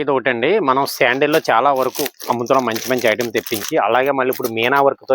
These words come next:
నేను సిరోజ్ కస్టమ్ మీనా వర్క్ తో తెప్పించాను. మనకి న్యూ ఇయర్ సందర్భంగా వచ్చిన మోడల్ లో ఇది ఒక లేటెస్ట్ కలెక్షన్ అండి. ఇది, ఇది కూడా చాలా బాగుంది. కలర్స్ ఇందులో మనకి ఎయిట్, ఎయిట్,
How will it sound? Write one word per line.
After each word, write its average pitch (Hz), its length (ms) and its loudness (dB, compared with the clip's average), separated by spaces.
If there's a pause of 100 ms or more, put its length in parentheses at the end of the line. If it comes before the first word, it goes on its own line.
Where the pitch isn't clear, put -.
నేను 117 140 -4 (220)
సిరోజ్ 117 320 0
కస్టమ్ 127 340 -2
మీనా 113 240 0
వర్క్ 113 200 -10
తో 131 140 -4
తెప్పించాను. 107 460 -6 (600)
మనకి 110 280 -2 (460)
న్యూ 135 120 2
ఇయర్ 139 200 2
సందర్భంగా 127 480 0
వచ్చిన - 260 -10
మోడల్ 113 260 2
లో 160 100 2
ఇది 117 120 -2
ఒక 107 160 -10
లేటెస్ట్ 110 380 -2
కలెక్షన్ 101 320 -6
అండి. 95 140 -12
ఇది, - 100 2 (580)
ఇది 160 160 -2
కూడా 156 120 2 (120)
చాలా 113 240 2
బాగుంది. 117 240 -2 (100)
కలర్స్ 139 320 0
ఇందులో 139 240 0
మనకి 123 220 -6
ఎయిట్, 117 120 -6 (360)
ఎయిట్, 120 200 -2